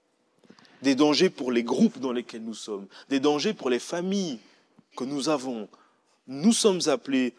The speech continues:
à rester vigilants, attentifs. Vous connaissez le texte de Balaam quand il est allé pour, euh, maudire le peuple d'Israël. Vous connaissez ce texte où Balaam s'en va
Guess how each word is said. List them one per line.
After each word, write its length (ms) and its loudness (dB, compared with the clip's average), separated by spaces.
à 120 -6
rester 500 -4
vigilants, 640 -8
attentifs. 920 -10
Vous 100 -2
connaissez 420 8
le 120 4
texte 280 0
de 60 2
Balaam 520 2
quand 260 -8
il 140 -2
est 180 -4
allé 360 -2
pour, 360 -8
euh, 60 -2
maudire 600 -2
le 80 -4
peuple 220 -4
d'Israël. 600 0
Vous 120 -6
connaissez 360 2
ce 140 -2
texte 320 -4
où 40 -4
Balaam 560 2
s'en 320 0
va 520 4